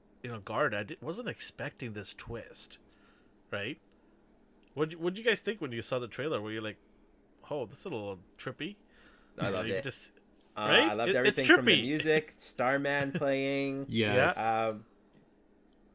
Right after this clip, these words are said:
Speaker 2: this is, this is clearly not a Toy Story movie, which is bothering people. First of all, they were like, "Where's Tim Allen?"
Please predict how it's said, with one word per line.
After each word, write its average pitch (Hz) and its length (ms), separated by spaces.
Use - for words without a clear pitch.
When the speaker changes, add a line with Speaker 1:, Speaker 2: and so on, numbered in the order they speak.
Speaker 2:
this 143 220
is, 170 300
this 151 180
is 151 120
clearly 160 400
not 120 360
a 110 60
Toy 104 260
Story 107 240
movie, 101 380
which 117 220
is 90 80
bothering 92 420
people. 113 480
First 120 260
of 110 80
all, 104 320
they 101 160
were 101 120
like, 92 200
"Where's 101 180
Tim 98 180
Allen?" 82 320